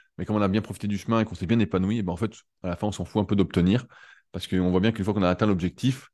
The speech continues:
eh ben, il y a une petite mort ensuite, euh, qui est difficile à, à gérer. Peut-être qu'on en reparlera une autre fois. Mais, euh, comment rebondir a-, après avoir atteint un objectif. Et moi, je suis assez friand de faire des podcasts sur le sujet, des trucs comme ça, pour voir comment réagissent les gens.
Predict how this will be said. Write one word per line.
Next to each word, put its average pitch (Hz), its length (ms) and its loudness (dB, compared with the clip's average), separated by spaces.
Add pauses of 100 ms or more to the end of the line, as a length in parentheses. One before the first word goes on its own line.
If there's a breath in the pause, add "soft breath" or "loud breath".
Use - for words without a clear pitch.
(560 loud breath)
eh 82 80 -8
ben, 104 180 6
il 107 40 6
y 98 40 8
a 90 40 8
une 87 80 4
petite - 320 2
mort 117 240 6
ensuite, 117 440 0
euh, 90 200 4
qui - 120 -14
est 90 40 -6
difficile 104 380 -4
à, - 100 0
à 92 100 -2
gérer. 92 380 -2 (160)
Peut-être - 140 -4
qu'on 85 80 -4
en 82 40 -2
reparlera 87 380 2
une 87 80 4
autre - 180 -4
fois. - 260 -2 (560 loud breath)
Mais, 92 260 4
euh, 71 220 2
comment 92 280 -2
rebondir 90 400 2
a-, 78 200 0
après 80 220 -4
avoir 90 180 2
atteint 92 140 0
un 90 80 2
objectif. 85 540 -6 (100)
Et 69 300 -6
moi, 92 180 0
je 92 60 -4
suis 80 120 -6
assez 92 200 -6
friand 107 280 -2
de 92 120 0
faire - 400 -12
des 90 100 4
podcasts 98 320 0
sur 98 80 -2
le 87 60 -2
sujet, 104 180 0
des 95 60 0
trucs - 120 -14
comme 98 120 0
ça, 123 100 4
pour 92 120 2
voir 82 100 -2
comment 113 320 4 (320 loud breath)
réagissent 101 540 2
les 92 160 0
gens. 120 260 0